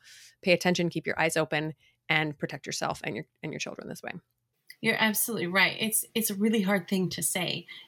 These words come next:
Speaker 2: It's a really hard thing to acknowledge. But again, going back to that first thing that we talked about, educating yourself and thinking about the hard things. If you have a bunch of people who are literally trying to be like sheep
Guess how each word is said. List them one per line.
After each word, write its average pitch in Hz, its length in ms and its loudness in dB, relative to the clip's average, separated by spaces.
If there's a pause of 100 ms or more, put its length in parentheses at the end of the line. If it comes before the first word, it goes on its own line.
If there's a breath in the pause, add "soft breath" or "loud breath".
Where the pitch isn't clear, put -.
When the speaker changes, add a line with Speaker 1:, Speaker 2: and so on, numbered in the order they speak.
Speaker 2:
It's 196 120 0
a 196 60 -4
really 196 180 4
hard 180 260 0
thing 180 240 4
to - 260 -4
acknowledge. 180 580 2
But 185 220 0
again, 196 300 4
going 170 200 -2
back 175 240 -4
to 180 100 -2
that 165 200 -4
first 180 180 -2
thing 175 120 0
that 165 80 -4
we 170 60 -6
talked 254 280 -6
about, 185 180 -2
educating 202 420 -2
yourself 165 360 -2
and 170 180 -2
thinking 220 300 2
about 170 240 -4
the 156 80 -6
hard 208 240 0
things. 175 240 -2 (800 loud breath)
If 220 180 2
you 247 140 2
have 233 320 2
a 180 80 -2
bunch 196 240 2
of 220 80 -6
people 196 440 -4
who 214 260 4
are 180 380 0
literally 202 640 2
trying 180 540 2 (360 loud breath)
to 190 100 2
be 190 220 2
like 165 260 0
sheep - 340 0